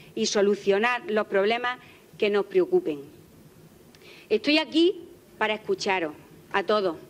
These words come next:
para trabajar, para luchar por todos vosotros, porque vosotros seréis mis zapatos,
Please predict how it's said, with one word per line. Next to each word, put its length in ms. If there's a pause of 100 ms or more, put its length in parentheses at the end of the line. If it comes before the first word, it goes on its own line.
(400)
para 200
trabajar, 640
para 180
luchar 420
por 160
todos 260
vosotros, 520 (540)
porque 240
vosotros 560 (180)
seréis 600 (200)
mis 160
zapatos, 560